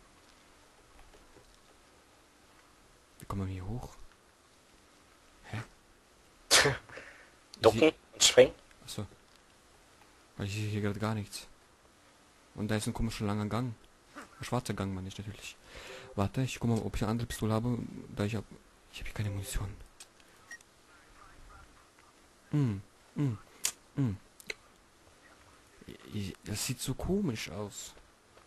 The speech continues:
Speaker 1: Und hier ist bestimmt jemand drin, oder? Hier ist bestimmt eine Falle.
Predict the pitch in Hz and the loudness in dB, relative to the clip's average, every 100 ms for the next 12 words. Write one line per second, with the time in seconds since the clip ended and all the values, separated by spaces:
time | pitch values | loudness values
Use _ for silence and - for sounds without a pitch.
0 | - - - - - - - 107 123 123 | -20 -20 -20 -20 -20 -14 -6 -2 0 0
1 | - 123 117 110 117 113 107 120 143 135 | 0 2 2 2 0 0 0 -2 -2 -6
2 | - - - - - - - - - - | -16 -20 -20 -20 -20 -20 -20 -20 -20 -20
3 | - - - - - - - - - - | -4 -4 -4 -8 -18 -20 -20 -20 -16 -8
4 | 120 120 135 123 - 127 110 | -4 0 2 0 2 2 2